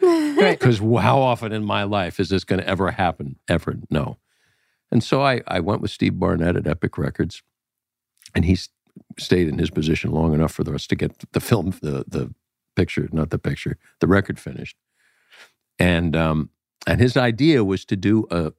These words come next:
Speaker 3: an album of s-, all soul songs from the Stax era. And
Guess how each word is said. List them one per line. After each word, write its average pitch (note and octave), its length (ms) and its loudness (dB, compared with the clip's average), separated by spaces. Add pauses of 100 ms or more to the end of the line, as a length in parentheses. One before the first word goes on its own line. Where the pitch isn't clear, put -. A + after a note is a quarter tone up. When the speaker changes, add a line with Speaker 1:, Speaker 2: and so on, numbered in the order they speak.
Speaker 3:
an E2+ 100 2
album F#2 460 2
of D2+ 100 -4
s-, - 200 -16
all G#2+ 180 2
soul F#2+ 320 -2
songs C#2 440 -4
from D#2 340 -2
the - 120 -8
Stax - 460 -2
era. - 300 -2 (600)
And D2+ 360 0